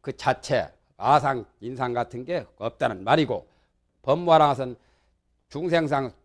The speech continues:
초자상, 모든 우주만법까지도 다 없다는 거예요. 이걸 이해하기가 가장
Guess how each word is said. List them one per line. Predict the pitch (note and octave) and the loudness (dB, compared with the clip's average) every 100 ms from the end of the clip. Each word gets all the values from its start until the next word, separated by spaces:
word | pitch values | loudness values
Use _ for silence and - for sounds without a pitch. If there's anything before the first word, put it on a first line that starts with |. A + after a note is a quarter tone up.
| _ _ _ _ | _ _ _ _
초자상, | - F3 D#3+ C#3 A2+ - _ _ | -8 0 2 2 0 -10 _ _
모든 | B2 D3+ C#3+ | -2 0 0
우주만법까지도 | A#2 C3+ D#3+ D3+ D3+ C#3 D3 - C#3+ C3 D3 | -4 -8 -6 0 0 0 -6 -4 -4 -4 -8
다 | - B2 B2+ A2+ - _ | -6 2 2 2 -4 _
없다는 | C3+ D3 D#3+ G#2 | -6 0 2 0
거예요. | D#2 D2 _ _ _ _ _ _ _ _ _ _ _ _ _ _ _ _ _ _ _ _ _ _ _ _ _ _ _ _ _ _ _ _ _ | -6 -20 _ _ _ _ _ _ _ _ _ _ _ _ _ _ _ _ _ _ _ _ _ _ _ _ _ _ _ _ _ _ _ _ _
이걸 | - F3+ A3+ F#3+ D#3 - _ - | -10 4 6 6 0 -8 _ -14
이해하기가 | E3+ G3+ F3+ E3 | 2 4 6 2
가장 | - D#3+ C#3+ | 2 0 0